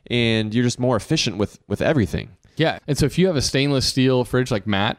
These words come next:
Speaker 2: uh, you guys feel free to take out a dry erase marker and draw all over your fridge.
Speaker 1: Yeah.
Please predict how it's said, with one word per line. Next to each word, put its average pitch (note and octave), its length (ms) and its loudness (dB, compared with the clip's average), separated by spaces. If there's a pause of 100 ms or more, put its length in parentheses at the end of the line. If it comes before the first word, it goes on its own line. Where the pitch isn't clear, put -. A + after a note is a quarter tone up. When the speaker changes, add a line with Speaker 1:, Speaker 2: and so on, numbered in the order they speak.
Speaker 2:
uh, G#2+ 260 2
you A2+ 160 2
guys G#2+ 280 0
feel - 200 -6
free C#3 180 0
to G#2+ 240 2
take B2 220 -4
out A#2 300 0
a G#2 240 4
dry G2+ 320 0
erase A#2 560 -2
marker C#3 380 -2
and A2+ 800 0
draw B2 260 2
all B2+ 140 2
over B2+ 120 2
your A#2+ 120 2
fridge. D3 180 0
Speaker 1:
Yeah. E3 140 2